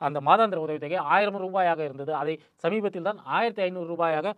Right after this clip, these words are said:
உயர்த்தி கூட அவர்கள் வந்து அறிவிப்பை வெளியிட்டிருக்கிறார்கள். இந்தியாவிலேயே முதன் முறையாக மூன்றாம் பாலினம் என்கிற ஒரு வார்த்தையை வந்து அரசு ஏற்றுக்கொண்டது என்பது தமிழ்நாடு அரசு தான். அப்போது ஆட்சியில் இருந்த கலைஞர் அவர்கள் தலைமையிலான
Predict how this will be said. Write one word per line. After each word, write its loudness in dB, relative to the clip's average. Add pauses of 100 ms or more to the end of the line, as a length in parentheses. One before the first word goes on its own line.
(120)
உயர்த்தி -4
கூட 0
அவர்கள் -2
வந்து 2
அறிவிப்பை -2
வெளியிட்டிருக்கிறார்கள். -8 (220)
இந்தியாவிலேயே 4 (260)
முதன் 2
முறையாக 4 (420)
மூன்றாம் 6
பாலினம் 2 (220)
என்கிற -2
ஒரு 0
வார்த்தையை 4
வந்து -4 (340)
அரசு 2
ஏற்றுக்கொண்டது -2
என்பது -4
தமிழ்நாடு 2
அரசு -2
தான். -6 (100)
அப்போது -8 (380)
ஆட்சியில் 0
இருந்த -4 (220)
கலைஞர் 0
அவர்கள் -4
தலைமையிலான -2